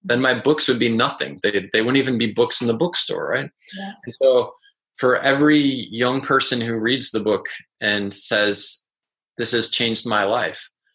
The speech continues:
Speaker 1: were it not for every person in that process, the one who delivered the books to the store, the,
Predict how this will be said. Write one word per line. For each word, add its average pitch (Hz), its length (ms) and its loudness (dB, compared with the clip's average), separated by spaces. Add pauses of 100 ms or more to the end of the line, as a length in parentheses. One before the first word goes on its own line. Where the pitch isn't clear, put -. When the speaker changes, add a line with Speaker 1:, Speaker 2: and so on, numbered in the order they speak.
(160)
Speaker 1:
were 127 220 2
it 110 100 -2
not 135 300 0
for 127 300 -2
every 170 480 2
person 147 480 0
in 131 200 -4
that 127 220 0 (100)
process, - 760 -2 (300)
the 113 100 0
one 127 140 2
who 131 120 0
delivered 139 500 2
the 151 80 2
books 151 340 0
to 147 80 -2
the 135 80 -2
store, 92 580 0
the, 107 140 -4